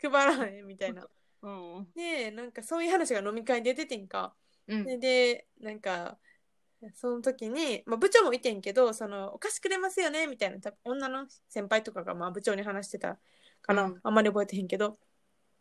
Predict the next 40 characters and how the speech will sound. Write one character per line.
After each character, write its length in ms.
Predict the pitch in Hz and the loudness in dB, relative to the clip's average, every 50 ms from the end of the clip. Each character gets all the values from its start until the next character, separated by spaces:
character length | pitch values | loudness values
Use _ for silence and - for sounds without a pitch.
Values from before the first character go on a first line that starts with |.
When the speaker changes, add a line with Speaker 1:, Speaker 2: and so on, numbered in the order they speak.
| _ _ _ | _ _ _
Speaker 2:
そ 140 | - 262 | 6 8
れ 80 | 247 247 | 8 10
で、 160 | 277 285 - | 10 10 8
私、 560 | - - - 285 285 - 349 339 339 330 339 _ _ _ _ _ _ - | 8 6 6 6 6 6 2 2 0 0 -4 _ _ _ _ _ _ -4
ま 80 | 277 | -4
あ、 20 | 247 | -2
入 160 | 247 269 320 | 0 0 -2
っ 40 | - | 0
て 100 | - 269 | -2 -4
二 100 | 214 214 | -4 -4
ヶ 160 | - - 285 | -6 -6 -6
月 220 | 262 285 277 - 302 | -4 -4 -8 -6 2
ぐ 80 | 381 | 4
ら 120 | 523 453 285 | 4 4 4
い 20 | |
経 100 | - 208 | 0 -4
っ 60 | 202 | -12
て 100 | 202 269 | -10 -8
た 100 | 262 262 | -8 -8
と 120 | - - 202 | -8 -8 -8
思 140 | 196 196 202 | -8 -8 -8
う 40 | |
ね 120 | 202 196 190 | -10 -10 -10
ん 40 | 180 | -8
け 80 | - | -6
ど、 240 | 202 208 185 - - _ _ _ _ _ - | -2 -2 -2 -2 -2 _ _ _ _ _ 0
Speaker 1:
う 40 | |
ん。 40 | 294 | 4
Speaker 2:
も 80 | 381 440 | 8 8
ら 80 | 480 | 8
っ 40 | 381 | 8
た 80 | - 240 | 6 2
こ 80 | 226 | 0
と 80 | 196 196 | 0 -2
な 100 | 202 214 | -4 -2
か 80 | 214 196 | -2 -4
っ 40 | - | -4
た 100 | - - | -6 -20
ん 40 | - | -18
か。 180 | - - - | -18 -20 -20